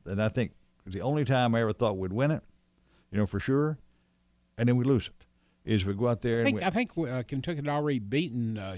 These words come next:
Speaker 2: Houston at home on Super Bowl Sunday that year.
Speaker 1: That's, that seems familiar, you know, but I think we, we go out there. There were, there was great years, remember, for big men.
Speaker 2: Yes.
Speaker 1: That, that great year, a couple,
Speaker 2: Yeah.
Speaker 1: three years in there. Uh,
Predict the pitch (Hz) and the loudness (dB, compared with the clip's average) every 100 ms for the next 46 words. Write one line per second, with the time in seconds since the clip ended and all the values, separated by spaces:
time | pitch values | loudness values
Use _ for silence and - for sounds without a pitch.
0 | - 185 190 - 110 98 - - 185 170 | -2 0 0 -4 -8 -8 -10 -4 0 0
1 | 113 92 131 120 - 147 127 131 123 - | -2 -4 -4 -4 -4 -4 -2 -4 -4 -4
2 | 190 123 87 85 87 - 110 107 120 117 | -2 -2 -4 -10 -14 -10 -8 -4 -2 -2
3 | - 131 120 - 113 113 113 107 - 90 | 0 0 0 0 0 2 0 -2 -6 -4
4 | 104 98 - _ 117 127 113 120 127 - | -2 -4 -10 _ 2 2 2 2 0 0
5 | 139 123 139 160 - 120 117 131 - _ | 0 2 2 2 2 2 0 -2 -12 _
6 | _ - 139 175 202 226 175 185 160 180 | _ -2 2 6 6 6 6 6 6 4
7 | 220 147 - - 135 123 110 107 170 160 | 4 2 0 0 2 2 0 4 4 6
8 | 110 98 110 135 185 113 104 123 - 104 | 4 4 -4 -4 0 0 0 -4 -4 0
9 | 156 165 123 90 - 110 104 - 104 101 | 2 2 0 -2 -2 -4 -4 -6 -2 0
10 | 95 92 90 - - - - _ - 104 | 0 -2 -4 -6 -14 -20 -20 _ 2 2